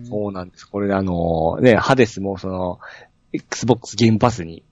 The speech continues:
Speaker 1: うん。
Speaker 2: あの、登場予定で、ぜひってご紹介していただいたじゃないですか。
Speaker 1: うん。
Speaker 2: もうこっち方面もパンタンさんの方が詳しくなってきましたからね。
Speaker 1: ああ、そうですね。
Speaker 2: <laughs> そう。
Speaker 1: でも、ピッチさんはハデスはあんまり刺さってなかったですね。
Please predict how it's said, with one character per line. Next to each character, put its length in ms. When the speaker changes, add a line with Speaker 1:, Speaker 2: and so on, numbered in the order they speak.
Speaker 1:
う 40
ん。 40
Speaker 2:
あ 40
の、 60
登 180
場 100
予 60
定 200
で、 200
ぜ 120
ひ 80
っ 20
て 120
ご 220
紹 140
介 140
し 40
て 100
い 100
た 60
だ 60
い 20
た 20
じ 80
ゃ 40
な 40
い 40
で 40
す 20
か。 220
Speaker 1:
う 40
ん。 260
Speaker 2:
も 100
う 60
こ 160
っ 40
ち 120
方 200
面 180
も 100
パ 180
ン 40
タ 80
ン 60
さ 80
ん 20
の 60
方 80
が 40
詳 140
し 80
く 60
な 80
っ 60
て 80
き 100
ま 60
し 120
た 80
か 160
ら 80
ね。 180
Speaker 1:
あ 220
あ、 40
そ 140
う 40
で 40
す 140
ね。 220
Speaker 2:
<laughs> 120
そ 140
う。 40
Speaker 1:
で 100
も、 60
ピ 100
ッ 60
チ 120
さ 120
ん 80
は 80
ハ 120
デ 120
ス 120
は 60
あ 40
ん 40
ま 120
り 220
刺 160
さ 100
っ 40
て 100
な 60
か 60
っ 40
た 60
で 60
す 100
ね。 140